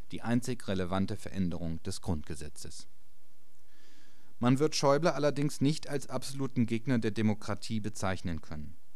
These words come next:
Was allerdings Schäuble unter Demokratie versteht, ist darauf beschränkt,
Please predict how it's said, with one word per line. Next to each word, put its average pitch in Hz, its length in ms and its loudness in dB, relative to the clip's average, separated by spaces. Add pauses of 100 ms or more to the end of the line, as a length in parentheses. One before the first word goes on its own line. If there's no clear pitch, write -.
(580)
Was 110 160 2
allerdings 143 480 2
Schäuble 160 380 4
unter 104 240 4
Demokratie 120 580 2
versteht, 127 580 -2 (200)
ist - 180 -2
darauf 120 260 2
beschränkt, 127 640 2